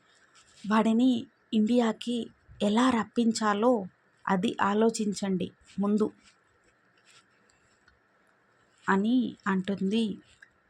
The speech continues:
హైమవతి. వాడిని అతి త్వరలోనే ఇండియాకి రప్పిస్తాను. రప్పించాక వాడితోనే ఒక మంచి సినిమా తీస్తాను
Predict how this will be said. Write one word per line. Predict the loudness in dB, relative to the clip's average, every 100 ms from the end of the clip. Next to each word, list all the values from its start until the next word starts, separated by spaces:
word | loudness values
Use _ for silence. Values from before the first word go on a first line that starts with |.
| _ -8
హైమవతి. | -2 0 0 -2 -4 -8 -10 _ _ _ _ _ _ _ _ _ -20 -20 -20 _ 0
వాడిని | 2 4 2 4 2 0 -6 -6
అతి | -4 0
త్వరలోనే | -2 2 2 2 0 0 0 -2 -4
ఇండియాకి | -2 0 0 0 -2 -6 -6 -12 -10 -4
రప్పిస్తాను. | -2 -2 -4 -4 -4 -4 -4 -10 _ _ _ _ _ _ _ _ _ -20 _ _ _ -4
రప్పించాక | -2 -2 -4 -2 0 0 -2 0 0 0 -4 -10
వాడితోనే | -2 0 0 -2 -2 -2 -2 -4 -8 _ -14
ఒక | -10 0 2 2 -4 _ -4
మంచి | -2 -2 -4 -4 -6 -10 -20 -10
సినిమా | -4 -2 0 0 0 -2
తీస్తాను | -4 -4 -4 -4 -2 -6